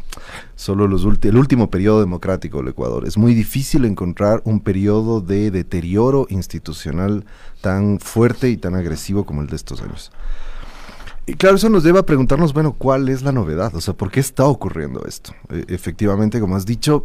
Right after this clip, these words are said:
eh, yo tenía una percepción similar en algún momento cuando ya está, era posible que la derecha vuelva a tomar el poder.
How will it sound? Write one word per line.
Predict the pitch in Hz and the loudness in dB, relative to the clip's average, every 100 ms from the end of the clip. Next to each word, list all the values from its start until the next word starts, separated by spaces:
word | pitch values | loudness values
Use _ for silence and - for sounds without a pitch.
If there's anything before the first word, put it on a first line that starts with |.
| - - - - - | -4 -10 -12 -14 0
eh, | 120 110 | 2 4
yo | 113 131 | 4 2
tenía | - 131 | 4 4
una | 135 123 | 6 4
percepción | 104 95 131 127 | 2 -2 -2 -2
similar | 131 120 120 165 | 0 2 6 6
en | 135 | 6
algún | 98 104 127 | 2 2 2
momento | 127 120 127 127 147 | 2 2 2 0 -2
cuando | 107 90 87 | -2 0 0
ya | 90 104 | 2 2
está, | 107 - 113 - | 2 -2 -4 -2
era | 113 104 | -2 -2
posible | 90 - - 113 107 | -4 -8 -4 -2 -2
que | 90 | -2
la | 82 | -4
derecha | 85 98 98 | -2 -4 -4
vuelva | 92 98 92 | -2 -2 -2
a | |
tomar | 87 82 90 | -4 -2 -2
el | 87 | -2
poder. | 80 87 87 | -4 -4 -4